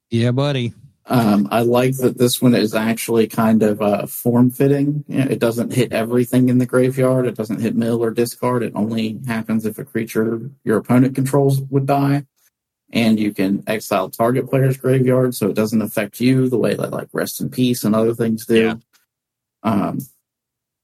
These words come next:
Speaker 3: This one will probably see some play, I would say.
Speaker 2: Yeah, I imagine this finds some sideboards.
Speaker 1: Mm-hmm.
Speaker 3: Yeah. So real
Speaker 2: 'Cause
Speaker 3: quick,
Speaker 2: it also
Speaker 3: uh,
Speaker 2: has a draw card portion to it too, so it even provides card advantage in a way.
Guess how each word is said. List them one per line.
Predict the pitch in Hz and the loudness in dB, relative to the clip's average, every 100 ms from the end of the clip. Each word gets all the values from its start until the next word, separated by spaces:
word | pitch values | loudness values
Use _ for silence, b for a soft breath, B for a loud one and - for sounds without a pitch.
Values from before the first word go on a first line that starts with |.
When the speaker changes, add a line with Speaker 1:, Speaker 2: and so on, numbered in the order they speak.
| _ | _
Speaker 3:
This | - 123 160 - | -6 -4 -4 -4
one | 131 113 107 | -4 -2 -4
will | 104 92 | -6 -6
probably | - 131 117 104 104 98 | -6 -6 -6 -6 -4 -4
see | - 98 | -4 -6
some | 90 92 87 | -6 -8 -10
play, | - 78 67 | -8 -8 -6
I | |
would | 67 78 73 | -8 -10 -10
say. | 90 101 98 _ _ _ _ _ _ - | -10 -10 -10 _ _ _ _ _ _ 0
Speaker 2:
Yeah, | 123 110 | 0 2
I | 151 | 2
imagine | 151 135 120 - 107 | 4 4 2 -2 0
this | 101 - | -2 -2
finds | 113 98 104 - | -4 -2 -2 -4
some | 95 | -6
sideboards. | - 82 87 - 82 85 - - _ _ _ _ _ 151 | -2 -2 -2 -4 -4 -4 -8 -20 _ _ _ _ _ 0
Speaker 1:
Mm-hmm. | 160 165 127 104 82 - - | 2 2 2 0 -2 -8 -6
Speaker 3:
Yeah. | 123 104 95 B B B - | -6 -4 -8 B B B -12
So | - 147 | -6 -4
real | 170 226 | -4 -4
Speaker 2:
'Cause | - 135 | 0 4
Speaker 3:
quick, | 143 | 4
Speaker 2:
it | |
also | 131 131 135 | 4 2 2
Speaker 3:
uh, | 120 | 2
Speaker 2:
has | 120 120 | 2 0
a | |
draw | 110 113 113 | 0 0 0
card | 117 113 113 - | 0 0 0 -2
portion | 123 113 120 110 | -2 2 2 2
to | 117 117 | 2 0
it | - | 0
too, | 117 107 104 | 0 2 2
so | 107 | 0
it | 104 | 0
even | 104 104 | 0 0
provides | 107 104 104 101 | -2 0 0 -2
card | - 95 98 | -4 -4 -4
advantage | 95 95 98 98 104 | -2 0 0 0 -2
in | |
a | 98 | -2
way. | 98 98 98 | -2 -4 -6